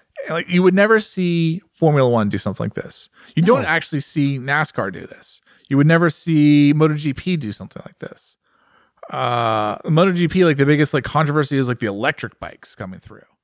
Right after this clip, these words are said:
Speaker 2: Right.
Speaker 1: And, you know, you just sit there and you're just like, is that the commentary? Like, like, we can't get people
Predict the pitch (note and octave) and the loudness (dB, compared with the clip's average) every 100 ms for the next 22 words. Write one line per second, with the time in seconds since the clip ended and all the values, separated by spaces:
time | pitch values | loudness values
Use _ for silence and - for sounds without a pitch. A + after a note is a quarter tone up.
0 | _ - A#2 A2 - - D3+ D#3 D#3+ D#3 | _ 0 2 0 -4 -12 -2 2 2 2
1 | D#3 D3+ _ - D#3 E3 E3 E3 G3+ F#3 | 0 -4 _ -2 0 4 2 2 2 2
2 | E3+ E3 D3+ D3 C#3 D3 - B2+ D3+ E3+ | 4 4 2 2 -2 -2 -4 0 0 0
3 | F#3 - D#3+ D#3+ E3 D3 B2 A#2 - - | -4 0 0 2 2 0 0 -6 -6 -6
4 | C#3+ D3+ - E3 D#3 B2 C#3 - C#3 C#3+ | 2 2 2 -2 -2 -2 -2 0 0 0